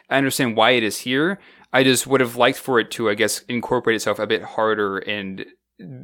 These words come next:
mesh with the rest of the movie a bit better, because it just kind of feels like, it kind of feels like they took a scene from Young Indiana Jones and stuck it on the beginning of this. Um, although it works for the grand scheme of things, it wasn't, it just kind of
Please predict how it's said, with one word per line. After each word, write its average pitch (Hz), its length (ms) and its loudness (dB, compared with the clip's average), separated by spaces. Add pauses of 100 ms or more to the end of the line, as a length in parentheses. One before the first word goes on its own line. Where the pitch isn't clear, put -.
(260)
mesh 135 460 0
with 120 140 -4
the 113 80 -6
rest 110 240 -2
of - 40 -20
the 101 80 -12
movie 107 420 -4
a 95 60 -4
bit - 220 -6
better, 95 200 -4
because 98 300 -8
it 107 80 -10
just 104 160 -6
kind 113 160 0
of 98 60 -4
feels 101 420 -4
like, 92 300 -4 (280)
it 170 60 -2
kind 220 140 4
of 208 60 0
feels 226 80 2
like 202 100 4
they 139 60 0
took 147 160 0
a 127 60 4
scene 143 440 2
from 113 320 0
Young 120 160 0
Indiana 113 340 0
Jones 95 380 -2
and 92 80 -10
stuck - 160 -6
it 95 60 -4
on 90 60 -8
the 87 60 -12
beginning 95 300 -8
of 87 80 -12
this. - 400 -6 (340)
Um, 98 340 0
although 160 440 8
it 131 80 -8
works - 560 2 (280)
for 147 360 2
the 127 80 0
grand 123 220 2
scheme 185 200 0
of 143 100 2
things, 117 400 2 (380)
it 147 220 2
wasn't, 147 680 2
it 156 80 0
just 143 240 -2
kind 165 140 -2
of - 80 0